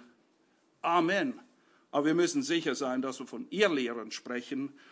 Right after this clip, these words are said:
und nicht von etwas anderem.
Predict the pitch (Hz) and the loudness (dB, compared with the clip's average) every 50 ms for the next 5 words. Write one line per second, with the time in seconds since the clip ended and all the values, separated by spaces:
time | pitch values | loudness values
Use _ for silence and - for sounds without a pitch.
0 | - - _ - 131 131 131 151 190 220 196 - - - - - _ - - 147 | -20 -16 _ -2 2 2 4 4 4 2 0 -2 -8 -14 -18 -20 _ -8 -4 0
1 | 139 147 147 147 147 127 120 113 107 - - - - 143 143 147 151 143 139 127 | 2 2 2 0 -2 -6 -8 -8 -8 -8 -8 -4 -2 0 2 2 2 2 2 -4
2 | 117 110 101 | -6 -8 -10